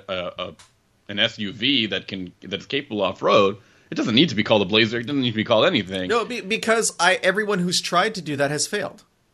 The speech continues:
Speaker 1: Yeah.
Speaker 2: No one has ever been able to unseat the Wrangler. So I'm saying that Ford had their, had the best opportunity because of the position of the Bronco in, in its history.
Speaker 1: And they still have, they still have, um,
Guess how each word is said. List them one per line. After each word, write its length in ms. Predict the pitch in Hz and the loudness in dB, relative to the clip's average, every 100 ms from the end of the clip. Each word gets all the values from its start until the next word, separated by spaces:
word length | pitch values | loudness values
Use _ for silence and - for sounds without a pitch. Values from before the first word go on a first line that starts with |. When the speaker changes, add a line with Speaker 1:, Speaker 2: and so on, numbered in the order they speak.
| _ | _
Speaker 1:
Yeah. 160 | 113 117 | -2 0
Speaker 2:
No 220 | 165 208 | 2 2
one 140 | 226 | 4
has 140 | 202 185 | 0 0
ever 160 | 185 185 | 0 0
been 140 | 170 | -2
able 180 | 165 147 | -4 -4
to 100 | 160 | -4
unseat 380 | 139 139 143 127 | -4 -4 -4 -6
the 80 | 135 | -4
Wrangler. 400 | 170 180 123 - | -4 -4 -8 -2
So 180 | - | 2
I'm 120 | 175 175 | 2 2
saying 340 | 214 214 214 | 0 -2 -2
that 200 | 170 - | -2 -4
Ford 500 | - 170 175 175 - | -8 -4 -2 -2 -2
had 220 | 139 143 | 0 2
their, 180 | 143 123 120 - 98 | 2 -2 -4 -8 -10
had 280 | - 156 170 | 0 2 2
the 80 | 156 | 0
best 280 | 139 143 - | 2 2 0
opportunity 640 | 135 123 - 135 123 120 | -2 -4 -6 -6 -4 -6
because 640 | 110 120 - - 196 180 | -6 -12 -10 -2 0 0
of 120 | - 131 | -2 -4
the 80 | |
position 520 | 117 131 123 123 127 113 | -4 -4 -2 -2 -4 -6
of 120 | 110 | -6
the 60 | |
Bronco 500 | 110 117 113 123 113 - | -4 -4 -4 -4 -4 -4
in, 240 | 120 113 120 | -4 -4 -4
in 160 | 117 | -4
its 180 | 110 - | -2 -4
history. 480 | 131 113 - - - _ - - | -4 -6 -6 -14 -20 _ -20 -4
Speaker 1:
And 120 | 127 | 0
they 100 | 139 | 2
still 240 | 135 175 156 | 2 2 4
have, 360 | 147 135 - _ _ _ _ _ - | 4 2 -2 _ _ _ _ _ -14
they 200 | 107 123 | -2 -2
still 300 | 113 170 143 | 0 0 2
have, 300 | 135 117 123 | 2 0 -6
um, 200 | 120 104 | -12 -12